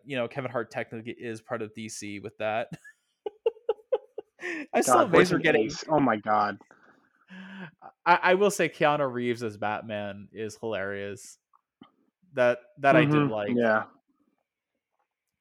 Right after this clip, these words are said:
Speaker 1: Uh, it's just weird how
Speaker 2: Ugh.
Speaker 1: little
Speaker 2: God,
Speaker 1: promotion
Speaker 2: I
Speaker 1: that film got.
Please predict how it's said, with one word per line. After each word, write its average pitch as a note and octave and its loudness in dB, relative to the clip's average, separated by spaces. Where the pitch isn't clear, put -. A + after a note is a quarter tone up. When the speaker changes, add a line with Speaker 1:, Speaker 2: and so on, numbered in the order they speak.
Speaker 1:
Uh, D3+ -2
it's D#3 -2
just - 0
weird D3+ 4
how C3 4
Speaker 2:
Ugh. A#2 2
Speaker 1:
little A#2 2
Speaker 2:
God, - -16
Speaker 1:
promotion C#3+ 8
Speaker 2:
I D#3 8
Speaker 1:
that D3 2
film G#2+ -8
got. G2+ -2